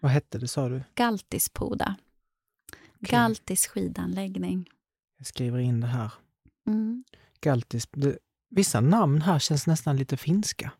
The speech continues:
Speaker 2: Ja, men
Speaker 1: Eller
Speaker 2: det är ju
Speaker 1: vad?
Speaker 2: samiskan, är det.
Speaker 1: Ja, det
Speaker 2: Det är det
Speaker 1: alltså,
Speaker 2: samiska språket.
Speaker 1: jag är så outbildad.
Speaker 2: Nej, du är inte outbildad. Du är ju bara som resten av oss i Sverige som måste,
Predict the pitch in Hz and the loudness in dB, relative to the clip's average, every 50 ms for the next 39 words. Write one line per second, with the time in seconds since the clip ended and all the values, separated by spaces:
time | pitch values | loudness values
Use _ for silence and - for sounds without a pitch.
0 | _ _ _ _ _ _ _ _ - - - - - - - - - 170 175 202 | _ _ _ _ _ _ _ _ -8 -8 -8 -8 -14 -12 -12 -12 -12 -6 0 4
1 | 233 254 294 349 415 415 349 - - - - 302 180 175 - 339 480 494 254 - | 6 6 6 6 6 6 8 8 10 10 8 8 6 6 6 6 6 4 2 2
2 | 165 - - - - 139 147 117 90 - - - 175 170 175 180 180 170 - - | 0 -2 -2 -2 -2 -2 -2 -2 -2 0 2 4 4 6 8 6 6 6 2 -2
3 | - _ - - - 277 277 330 339 - - 320 269 359 285 277 - - - - | -8 _ -10 -4 2 4 6 8 8 8 8 8 6 6 6 6 4 2 0 0
4 | - - 311 311 262 - - - - - - - - 175 151 131 135 160 - 175 | 2 2 0 0 0 -4 -4 -2 0 0 0 4 8 10 10 10 10 8 6 4
5 | 165 - - 170 180 175 151 123 113 - - 147 135 120 117 113 113 120 123 127 | 2 4 4 4 4 4 4 2 0 -2 -4 -2 0 0 0 0 -2 -4 -6 -8
6 | - - - _ _ _ _ _ _ _ _ _ _ _ - - - 208 214 226 | -10 -12 -18 _ _ _ _ _ _ _ _ _ _ _ -2 2 6 8 8 8
7 | 233 208 185 220 233 233 247 - 208 208 208 185 180 - 185 185 - 214 220 226 | 8 8 6 6 6 6 6 6 4 4 6 8 8 8 8 6 6 8 10 10
8 | 226 220 196 180 185 185 185 196 220 226 214 226 254 262 285 269 240 262 233 208 | 10 8 8 8 8 8 10 10 8 8 8 8 8 8 8 8 8 8 8 8
9 | 226 233 - 247 233 220 214 262 262 - - - 240 233 208 190 180 190 185 - | 8 6 6 4 4 4 4 4 4 2 2 2 4 4 4 6 4 4 4 2
10 | - - 185 185 180 180 190 196 196 - 220 208 208 208 - - - 196 190 190 | 2 2 2 2 2 2 2 0 0 0 0 -2 -2 -2 -4 -4 -2 0 0 0
11 | 202 | 0